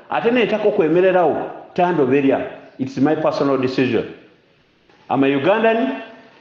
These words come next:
I have a right, and I'm mature, an adult, and I've ever gone, gone to school. Ona nye nsolo kusalawo. I have the requirements can make me stand for any post in this country. And I'm an adult.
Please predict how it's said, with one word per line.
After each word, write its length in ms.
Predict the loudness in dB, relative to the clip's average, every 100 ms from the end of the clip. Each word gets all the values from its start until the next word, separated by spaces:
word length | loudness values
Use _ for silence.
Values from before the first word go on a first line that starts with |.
| _
I 60 | -2
have 120 | 2
a 100 | 2
right, 440 | 2 0 0 -6 -10 -16 -20 -6
and 180 | -2 0
I'm 100 | 0
mature, 600 | 0 2 2 2 -4 -8 -12 -12 -4
an 160 | 0
adult, 520 | 0 2 2 2 0 -8 -12 -18 -20 -20 _ _ _ _
and 140 | 0 2
I've 60 |
ever 160 | 2 2
gone, 240 | 2 0 2
gone 220 | 2 2
to 60 |
school. 500 | -6 0 2 2 -4 -8 -16 -20 -20 -20 -20 -20 -20 -20 -20 -20 -8
Ona 200 | -2 0
nye 140 | 0 2
nsolo 260 | 2 0
kusalawo. 420 | 0 0 2 2
I 120 | 2 2
have 100 | 2
the 80 |
requirements 520 | 0 2 2 2 -2 0
can 160 | 0
make 160 | 2 2
me 140 | 0 0
stand 440 | -2 -2 -2 -8 -12 -20 -10
for 140 | -2
any 140 | 0 2
post 300 | 0 -2 0
in 100 | 0
this 140 | -2
country. 400 | 0 -2 0 -2 -4 -12 -20 _ _ _ _ _ _ _ _ _ _ _ _ _ _
And 180 | -2 -2
I'm 120 | 0
an 180 | 0 0
adult. 480 | 2 0 0 -4